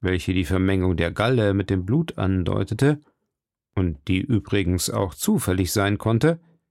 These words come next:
bemerkte D'Artagnan etwas Verschmitztes und Falsches in den Zügen und Runzelbewegungen seines Gesichts. Ein Schurke lacht nicht so wie ein ehrbarer Mann. Ein Heuchler weint nicht dieselben Tränen wie ein Mann von Glauben und Treue.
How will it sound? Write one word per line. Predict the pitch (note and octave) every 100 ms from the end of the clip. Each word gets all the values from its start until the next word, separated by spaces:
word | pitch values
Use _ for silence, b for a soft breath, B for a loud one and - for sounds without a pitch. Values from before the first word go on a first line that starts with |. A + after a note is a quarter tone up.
| _ _ _ -
bemerkte | D3+ F#3+ G3+ - F3
D'Artagnan | D3+ C3 B2+ B2 A2+ A2
etwas | B2 C3 A#2+
Verschmitztes | - A2 - D#3 F3+ - D#3+ D3
und | D#3+ D#3+
Falsches | - C#3+ A2+ F#2+ G2+ G2+ -
in | A2+
den | A#2
Zügen | A#2 - C3+ D3 E3 D#3+
und | F3 D3
Runzelbewegungen | G2+ A2 - A#2+ A2+ G#2+ G2 F#2 F#2 G2+ G2
seines | D#2+ G2+ -
Gesichts. | C3+ G2+ - - - _ _ _ _ _ _ _ _ _ _ _ _ _ _ _ _ _ _ _ -
Ein | A2+
Schurke | A2+ G3 F#3 - F#3
lacht | E3 G#2 -
nicht | B2+ - -
so | D#3+ E3
wie | F3
ein | E3+ D#3+
ehrbarer | - C#3+ C#3+ D3 D3
Mann. | A2+ F#2 F2 - _ _ _ _ _ _ _
Ein | - C3+ C3
Heuchler | D3 B2 - A#2+ D3 C3+
weint | C3 D3 -
nicht | D3+ - -
dieselben | D3+ A#2 G#2+ B2 B2+
Tränen | - G2+ G#2 A2+
wie | A2+ G#2
ein | G#2
Mann | F#2+ G2+ G#2+
von | D#3+ D#3+
Glauben | F#2+ E2+ E2+ F#2+
und | A#2 C3+
Treue. | - - F#2 G2